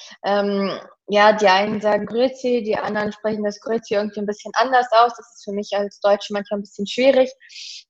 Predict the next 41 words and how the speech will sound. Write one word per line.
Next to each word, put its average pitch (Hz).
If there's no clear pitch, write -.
Aber 202
wenn 208
man 214
das 208
jetzt 208
auf 196
Deutschland 214
übertragen 208
würde, 208
dann 196
gibt's 208
ein 202
Moin, 226
es 214
gibt -
ein 196
Servus 226
und 196
es -
gibt -
ein 196
Hey 220
oder 185
Ciao. 247
Also 208
es 214
ist 233
ja 214
sehr 220
unterschiedlich 240
und 196
so 226
kann 220
man, 208
glaube 202
ich, 208
auch 196
schon 202
sehr 202
gut, 220
ähm, 196